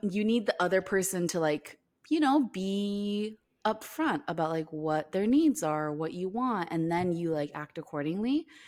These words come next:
So nunchi has always been, like, very, very push and pull for me, like,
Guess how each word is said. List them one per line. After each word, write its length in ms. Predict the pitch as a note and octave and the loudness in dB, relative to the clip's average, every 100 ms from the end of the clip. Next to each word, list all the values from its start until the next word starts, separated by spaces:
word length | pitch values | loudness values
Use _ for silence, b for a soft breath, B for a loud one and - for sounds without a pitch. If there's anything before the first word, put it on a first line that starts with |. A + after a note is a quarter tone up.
| B B - | B B -2
So 200 | A3+ G3+ | 0 0
nunchi 400 | F#3+ G#3 G#3 D#4 | 0 -2 0 -2
has 100 | C4 | 0
always 380 | F3 F3 F3+ E3+ | 0 2 0 0
been, 420 | E3 D#3+ D#3 D#3 _ _ _ _ _ _ _ _ _ _ _ - - - | 0 2 0 -4 _ _ _ _ _ _ _ _ _ _ _ -16 -12 -12
like, 180 | D3+ | -12
very, 520 | - D3+ E3 E3+ E3+ E3 | -14 -4 0 2 2 0
very 960 | D#3 D3+ D3+ D3+ C#3+ C#3 C3+ C3+ C#3+ - _ _ _ _ | 0 0 2 0 0 0 -2 -4 -6 -10 _ _ _ _
push 240 | - E3+ E3 | -8 -6 -4
and 160 | D3+ | -4
pull 200 | C#3+ D3+ | -2 -6
for 200 | D3 C3 | -4 -6
me, 300 | B2 A2 A2 - | -6 -6 -8 -8
like, 200 | D#3 | -10